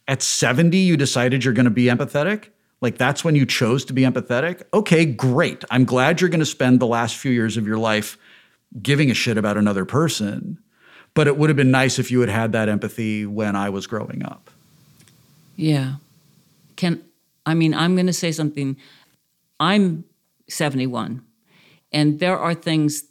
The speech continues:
Speaker 2: that I'm willing to commit work on that I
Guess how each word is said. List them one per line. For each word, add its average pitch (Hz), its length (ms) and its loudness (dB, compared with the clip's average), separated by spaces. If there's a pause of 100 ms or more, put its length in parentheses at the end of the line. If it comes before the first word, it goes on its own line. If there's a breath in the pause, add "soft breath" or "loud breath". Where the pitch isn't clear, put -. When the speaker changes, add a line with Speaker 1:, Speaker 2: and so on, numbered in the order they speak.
(140)
Speaker 2:
that 151 180 -4
I'm 160 460 0
willing 147 320 -4
to 143 100 -10
commit 143 380 -6
work 135 260 -6
on 123 380 -4 (140)
that - 340 -6 (500)
I 135 160 -6